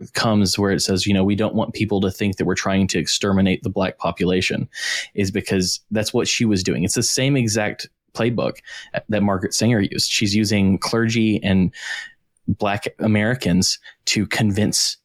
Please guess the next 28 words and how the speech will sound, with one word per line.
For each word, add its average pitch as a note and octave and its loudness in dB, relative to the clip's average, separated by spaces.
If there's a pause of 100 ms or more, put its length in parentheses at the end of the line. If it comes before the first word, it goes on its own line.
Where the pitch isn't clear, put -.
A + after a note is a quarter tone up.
(640)
their G#2 0
people A2 -2 (200)
to A2+ -2
do G#2 2
what F#2 0
the F#2+ -4
government F#2+ 0
wants, F2+ 0
or G#2 2
to, F#2+ 0 (1200)
you A2 2
know, E2 2
not G2+ 2
necessarily F#2+ 2
in F#2 4
Margaret F#2+ 2
Sanger's F2+ 2
case, F2 0
they F#2+ 0
wanted F#2+ 2
to F#2+ 2
change G2 2
the G2 0
government, E2+ 0
make - 2
this G#2 0
stuff - -2
legal. - -2